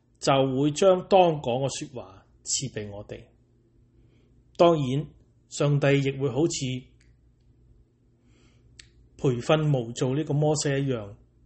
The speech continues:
定能夠預備我哋去成就佢要成就嘅大事。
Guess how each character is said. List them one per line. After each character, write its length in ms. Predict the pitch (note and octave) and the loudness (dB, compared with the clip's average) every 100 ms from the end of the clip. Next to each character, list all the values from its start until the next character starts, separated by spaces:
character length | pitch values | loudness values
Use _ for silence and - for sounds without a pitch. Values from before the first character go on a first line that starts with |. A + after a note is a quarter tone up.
| _ _ _ _ _ _ _ _ _ - | _ _ _ _ _ _ _ _ _ -6
定 140 | C#3 | -4
能 120 | B2 | -4
夠 140 | A2 A#2 | -6 -8
預 180 | A2 A2 | -10 -10
備 200 | A2 G2+ | -12 -12
我 180 | G2+ | -14
哋 200 | A2 G2 F#2 - _ _ _ _ _ _ _ _ | -12 -14 -14 -20 _ _ _ _ _ _ _ _
去 100 | - | -6
成 340 | B2 - A2 G#2+ | -2 -2 -6 -8
就 340 | - A2 G#2+ - _ _ _ _ _ _ _ | -8 -6 -8 -14 _ _ _ _ _ _ _
佢 160 | - A#2+ | -6 -4
要 80 | A#2+ - | -4 -6
成 180 | G#2+ F#2+ | -10 -12
就 180 | - G#2 | -12 -12
嘅 20 | |
大 200 | G#2+ G2+ | -12 -14
事。 260 | F#2+ - G2+ | -12 -12 -12